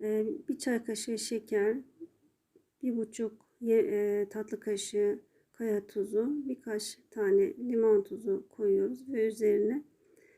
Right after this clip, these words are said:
yarısına gelecek şekilde üzüm sirkesi koyuyoruz. Üzerine suyla dolduruyoruz. Yeni bir kapakla ağzını da sıkıca kapatıyoruz arkadaşlar.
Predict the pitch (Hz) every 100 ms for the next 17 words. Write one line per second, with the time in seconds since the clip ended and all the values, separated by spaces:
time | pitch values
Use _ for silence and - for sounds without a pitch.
0 | _ 269 262 - 247 233 220 - - 254
1 | 226 220 214 - 196 220 214 214 277 294
2 | _ _ _ - 240 240 233 233 214 214
3 | 196 - - 196 180 170 175 277 320 -
4 | _ _ _ _ _ _ _ _ _ _
5 | _ _ _ _ _ _ _ _ _ _
6 | _ _ _ _ _ _ _ _ _ _
7 | _ _ _ _ _ 294 226 214 208 240
8 | - - 220 247 240 226 214 202 196 180
9 | 185 - - _ _ _ _ _ _ _
10 | _ _ _ _ _ _ _ _ _ _
11 | _ _ _ _ _ _ _ _ _ _
12 | _ _ _ _ _ _ _ _ _ _
13 | 240 240 220 208 196 247 226 202 196 247
14 | 233 220 214 214 208 214 226 - - -
15 | 208 - 220 214 214 220 220 220 214 208
16 | 202 202 214 196 196 - 247 277